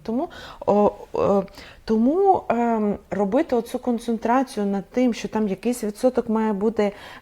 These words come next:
лістингів з однією частотністю, ой, тегів з однією частотністю, якийсь відсоток має бути з іншою. Це не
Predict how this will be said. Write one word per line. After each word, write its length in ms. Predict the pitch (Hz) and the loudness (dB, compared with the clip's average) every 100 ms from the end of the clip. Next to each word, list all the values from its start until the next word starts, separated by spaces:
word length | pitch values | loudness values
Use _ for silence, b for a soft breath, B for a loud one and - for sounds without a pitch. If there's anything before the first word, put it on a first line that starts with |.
| - | 0
лістингів 520 | 214 233 214 208 190 | 0 2 0 0 0
з 80 | 196 | -2
однією 440 | 190 190 165 226 | -4 -2 0 -2
частотністю, 680 | 226 180 - 190 175 156 - 165 - | -2 -8 -4 -4 -4 -6 -6 -4 -2
ой, 160 | 185 165 | 0 2
тегів 340 | 226 226 226 | 2 2 0
з 80 | 214 | -4
однією 380 | 202 190 196 214 | -4 -2 -2 -2
частотністю, 680 | 185 - 180 170 151 - | -6 -4 -4 -4 -10 -10
якийсь 500 | 160 220 240 220 - | -8 -2 0 -2 -2
відсоток 440 | 220 214 247 240 226 | -4 2 2 2 0
має 200 | 214 208 | 0 0
бути 400 | 214 220 214 - | -4 0 0 0
з 200 | 180 196 | -2 0
іншою. 340 | 226 - 185 165 B B B | 0 0 -2 -2 B B B
Це 200 | - 262 | 0 2
не 360 | 285 302 294 | 2 0 0